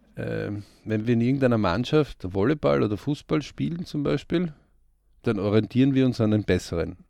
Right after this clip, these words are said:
Ja, also die, die die besseren Tricks drauf haben, die, die die besseren Techniken drauf haben, denen orientieren wir uns, dann lassen wir uns vielleicht auch den Trick zeigen,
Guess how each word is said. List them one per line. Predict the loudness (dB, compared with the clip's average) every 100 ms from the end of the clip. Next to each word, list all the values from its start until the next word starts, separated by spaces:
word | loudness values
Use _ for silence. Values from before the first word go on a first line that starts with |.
| _
Ja, | -2 -2
also | -2
die, | -2 -2
die | 0 -4
die | -4 0
besseren | 0 0 -2 -2
Tricks | -2 -4 -2
drauf | -2 2
haben, | 4 4 4
die, | -2
die | -2
die | -4
besseren | -4 -4 -4 -4
Techniken | -4 -2 -4 -2
drauf | -2 -2
haben, | -2 -2
denen | -2 -2 -2
orientieren | -2 -2 0 0 0
wir | -2
uns, | -2
dann | -2
lassen | 0 0 -4
wir | -6
uns | -4
vielleicht | -4 -2 -4
auch | -4
den | -6 -4
Trick | -6 -6 -4
zeigen, | -2 0 -2